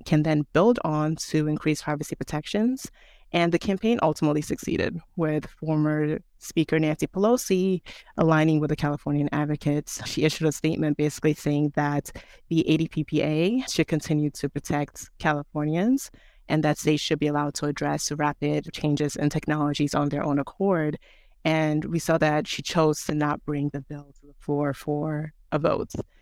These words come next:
Now, there's a question of whether under the new Republican leadership in the House, the A D P P A will make it to the floor for a vote. And House Republicans were, um,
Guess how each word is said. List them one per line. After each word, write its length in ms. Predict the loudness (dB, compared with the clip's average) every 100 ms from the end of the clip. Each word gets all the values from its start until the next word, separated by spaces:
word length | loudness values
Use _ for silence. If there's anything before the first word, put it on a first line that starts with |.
| -20 _ _
Now, 420 | 2 4 4 2 2
there's 260 | 2 2
a 60 | 0
question 380 | 0 0 0 0
of 120 | 0
whether 300 | 0 2 2
under 160 | 2
the 180 | 0 0
new 280 | 0 2 0
Republican 640 | -2 0 -2 0 0 0
leadership 360 | 0 -2 -2 -4
in 60 | -2
the 40 |
House, 440 | 0 2 4 2 2
the 100 | 0
A 80 | 0
D 80 |
P 160 | -2 -4
P 120 | -2 0
A 180 | 0
will 140 | 0 0
make 340 | 2 2 2
it 80 | 0
to 80 | 0
the 100 | -4
floor 340 | -4 -2 -2
for 240 | -2 -2 -2
a 40 |
vote. 460 | 0 0 -2 -4 -10 -20 -20 _ -20 -6
And 440 | 0 2 4 2 0 -8
House 280 | -2 0 0
Republicans 540 | 0 0 0 0 0
were, 560 | -2 -2 -2 -6 -10 -20 -20 -20 -4
um, 580 | 0 2 4 4 2